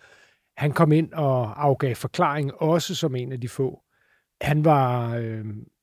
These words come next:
ikke så høj og havde langt hår og tyndt, sort skæg på kinder og overlæb. Og han, øh, fortalte, at han var ikke medlem af Comanches og havde aldrig været det.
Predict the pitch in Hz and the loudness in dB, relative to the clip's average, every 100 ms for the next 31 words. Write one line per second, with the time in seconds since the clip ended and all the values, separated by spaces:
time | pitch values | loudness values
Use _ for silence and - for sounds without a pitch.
0 | _ 175 139 - 127 147 147 143 156 165 | _ -2 0 0 2 2 0 -6 -10 -4
1 | 135 120 120 113 123 117 131 135 117 139 | -2 -2 -4 -2 -2 -2 -6 -10 -6 -6
2 | 147 143 160 127 113 110 - 147 156 170 | -6 -8 -6 -4 -4 -8 -4 -2 -2 -6
3 | - - 135 135 - - 131 127 - 135 | -14 -4 0 0 -4 -6 -4 -4 -4 -4
4 | 135 131 139 135 127 123 113 135 131 139 | 0 0 0 -2 -4 -6 -6 -8 -4 -2
5 | 135 127 123 _ - _ _ _ 110 113 | 0 0 -2 _ -20 _ _ _ -2 2
6 | 175 175 151 131 - 135 - 151 - 160 | 4 6 6 4 0 -2 2 2 0 -6
7 | 151 - _ _ 165 165 139 147 160 151 | -6 -8 _ _ 0 2 4 6 6 6
8 | 139 - 131 127 135 - 135 139 127 110 | 4 0 -2 0 -2 -2 -2 0 0 0
9 | 135 135 131 127 156 160 | -2 0 0 0 0 -2